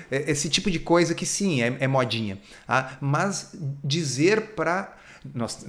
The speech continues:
pensa bem, isso aqui foi dito num curso superior, numa sala de aula pra alunos de graduação. A pessoa teria que dizer: olha,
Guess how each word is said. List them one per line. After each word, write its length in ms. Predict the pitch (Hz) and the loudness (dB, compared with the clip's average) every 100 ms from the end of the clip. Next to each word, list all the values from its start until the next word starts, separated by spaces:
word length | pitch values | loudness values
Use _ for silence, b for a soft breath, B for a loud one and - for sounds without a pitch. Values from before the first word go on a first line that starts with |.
| - | -2
pensa 260 | 135 139 | -2 0
bem, 420 | 202 180 127 - - | 2 4 4 0 -8
isso 160 | - 120 | -6 -4
aqui 140 | - | 0
foi 220 | - 151 | 2 2
dito 300 | 131 147 147 | 2 -2 -2
num 160 | 147 120 | -2 -2
curso 380 | - 151 170 214 | -2 -4 -4 -6
superior, 500 | 208 170 120 117 180 | -6 -2 0 0 -2
numa 180 | 190 - | -4 -8
sala 420 | - - 113 202 | -8 -4 -4 -2
de 100 | 160 | 0
aula 320 | 117 120 165 | 2 2 0
pra 160 | - 123 | 0 0
alunos 320 | 117 156 180 | 0 0 -2
de 100 | 151 | -4
graduação. 880 | 123 127 120 131 180 180 147 120 101 | -2 2 2 2 -2 -2 -2 -2 -4
A 40 | - | -10
pessoa 260 | 170 185 | -8 -6
teria 220 | - 185 | -4 -2
que 120 | 185 180 | -2 -4
dizer: 180 | 170 | -2
olha, 320 | 180 180 165 | 0 2 0